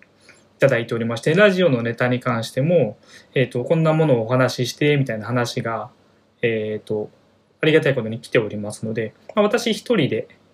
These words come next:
読んで答えるといった感じで進行していきたいなと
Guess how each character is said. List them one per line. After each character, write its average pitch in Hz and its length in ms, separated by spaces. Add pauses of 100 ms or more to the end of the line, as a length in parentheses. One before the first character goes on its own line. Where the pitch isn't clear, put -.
読 165 200
ん 123 40
で 117 100
答 139 300
え 135 60
る 156 160
と 123 100
い - 20
っ 117 40
た - 100
感 117 200
じ 117 140
で 143 180
進 135 240
行 127 160
し 123 80
て - 80
い 120 60
き - 60
た 131 140
い 131 60
な 165 200
と 110 200